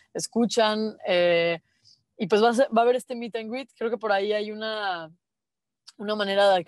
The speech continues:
adquirirlo sin pagarlo, subiendo una, una historia, bailan-, bailando la canción de Tú no sabes querer, etiquetando a Sala Estelar, a la Garfield,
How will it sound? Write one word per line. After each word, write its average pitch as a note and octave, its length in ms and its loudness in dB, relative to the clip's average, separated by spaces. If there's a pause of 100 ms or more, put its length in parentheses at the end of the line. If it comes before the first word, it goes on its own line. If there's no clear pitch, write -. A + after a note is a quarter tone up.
adquirirlo F#3+ 560 -8
sin F3+ 160 -16
pagarlo, F#3 600 -4 (280)
subiendo G3 360 -10
una, F#3+ 520 -8
una G3+ 180 -12
historia, G#3 640 -2 (220)
bailan-, F3+ 420 -4
bailando G#3 800 -4 (100)
la E3+ 720 -4
canción F3 240 -12
de G3 80 -6
Tú G3 80 -10
no G3 100 -10
sabes F#3+ 280 -2
querer, C4 360 0 (440)
etiquetando F3+ 560 -4
a F#3 40 -4
Sala F#3 220 -4
Estelar, G3+ 540 0
a G#3+ 80 -8
la F3 140 -8
Garfield, A3+ 520 -6